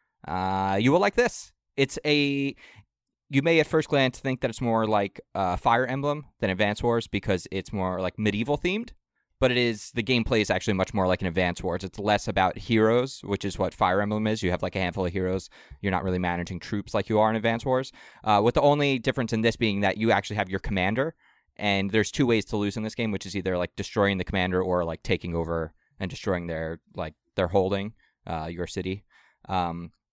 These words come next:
so there is sort of a hero aspect to it, but it's really awesome. There's all these different kinds of troops, and what's amazing is there's crossplay for, uh, uploading content. So you can, there's a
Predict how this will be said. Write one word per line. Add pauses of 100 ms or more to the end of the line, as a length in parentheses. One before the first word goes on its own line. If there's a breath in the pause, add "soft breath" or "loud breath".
(680)
so
there
is
sort
of
a
hero
aspect
to
it,
but
it's
really
awesome.
There's
all
these
different
kinds
of
troops,
and (280 soft breath)
what's
amazing
is (300 soft breath)
there's
crossplay
for,
uh, (100)
uploading
content.
So
you
can,
there's
a